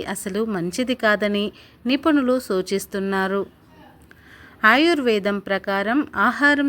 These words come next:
తీసుకున్న తర్వాత దాదాపు రెండు గంటల పాటు స్నానం చేయకూడదు. ఇక నిద్రకు స్నానానికి మధ్య కాస్త సమయం ఉండేలా చూసుకోవాలి. స్నానం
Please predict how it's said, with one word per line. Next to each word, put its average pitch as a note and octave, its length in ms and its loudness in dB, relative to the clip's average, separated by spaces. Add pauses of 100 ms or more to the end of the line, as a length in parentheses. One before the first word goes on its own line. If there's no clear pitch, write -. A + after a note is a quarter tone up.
తీసుకున్న G#3 520 -4 (300)
తర్వాత F#3 460 -2 (640)
దాదాపు C#4+ 540 4 (160)
రెండు G3 320 0
గంటల B3 360 2 (120)
పాటు G#3 260 0 (140)
స్నానం F#3+ 400 -2 (100)
చేయకూడదు. G3+ 640 0 (480)
ఇక G3+ 120 -2 (280)
నిద్రకు C4 500 0 (160)
స్నానానికి F#3+ 760 0
మధ్య F#3+ 280 0 (200)
కాస్త G3 340 0 (100)
సమయం C#4 380 2 (160)
ఉండేలా G3+ 420 2 (140)
చూసుకోవాలి. G3 840 0 (480)
స్నానం C#4+ 380 4